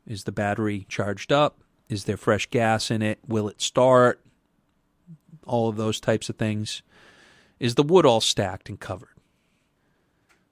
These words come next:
I still have to put gas in the tractor. And when I say the tractor, my grandfather's tractor.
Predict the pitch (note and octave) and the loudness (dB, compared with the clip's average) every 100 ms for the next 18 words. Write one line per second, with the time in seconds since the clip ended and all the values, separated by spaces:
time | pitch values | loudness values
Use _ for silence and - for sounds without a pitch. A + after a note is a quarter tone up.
0 | _ _ - A2+ - G3+ G#3 F3+ F3+ - | _ _ -8 -2 6 6 8 4 2 -2
1 | - C3+ A#2 - _ _ _ _ _ _ | 0 2 2 0 _ _ _ _ _ _
2 | B2 A#2+ A#2+ A#2+ - A2+ G#2+ - C#3 C3+ | -4 0 2 2 0 -4 -4 -4 -2 -2
3 | C3+ - C#3+ C#3 - _ _ _ _ _ | -2 0 0 -2 -8 _ _ _ _ _
4 | _ - A2+ G#2+ G#2+ - G#2+ F#2 - - | _ -6 -2 0 0 -2 -2 -4 -6 -2
5 | G2 F#2 F#2 G2 G2+ G#2 G#2+ G#2 - G2 | -2 -4 -6 -4 -4 -2 -2 -2 -4 -4
6 | G2 - - G2 F2 - F#2 | -4 -4 0 0 0 -6 -8